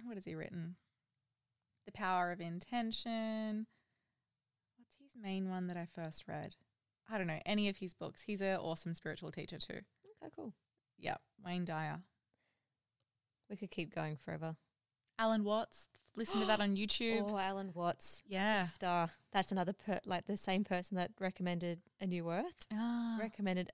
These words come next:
Speaker 2: Alan Watts.
Speaker 1: So cool.
Speaker 2: And that's amazing too, because it blends different religions,
Speaker 1: Mm.
Speaker 2: spirituality, universal truths, and philosophy.
Speaker 1: Mm.
Speaker 2: And I love the combination.
Speaker 1: Yeah.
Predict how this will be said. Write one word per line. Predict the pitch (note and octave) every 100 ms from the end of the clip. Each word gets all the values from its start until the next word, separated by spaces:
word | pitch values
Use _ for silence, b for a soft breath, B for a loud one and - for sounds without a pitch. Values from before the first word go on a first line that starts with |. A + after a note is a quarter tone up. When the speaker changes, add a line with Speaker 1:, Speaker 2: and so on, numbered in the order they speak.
| -
Speaker 2:
Alan | F3 F3
Watts. | E3 G3+ - - - -
Speaker 1:
So | - F#3
cool. | - F3 G3 - _ _
Speaker 2:
And | A3 A3+
that's | B3
amazing | C4 G#3+ A3 G#3
too, | G3 G#3+
because | F#3+ G3+
it | G#3
blends | G3 F#3+ A#3 B3+ B B B B B _ _ _ - _ _ _ _ _ -
different | A3 C4+ B3
religions, | G#3+ G3 F#3+ F3+ F#3 A3 E4 - -
Speaker 1:
Mm. | F#3+ F#3+ F3+ F3
Speaker 2:
spirituality, | - A3 G#3+ - G3 F3+ F3+ F3 G#3 -
universal | G#3 A3 G3+ F#3+ G3+
truths, | - F#3+ F3 -
and | F#3 F#3
philosophy. | - F3 F3 G3+ B3+ A#3+ E4+ G4 -
Speaker 1:
Mm. | F#3+ F#3+ F#3 F3+
Speaker 2:
And | G3 F#3
I | F#3
love | F#3 F3+ F3 F3+
the | F#3
combination. | - F3+ F3 D#3+ D#3+ F3 - G3
Speaker 1:
Yeah. | F3+ F3 E3+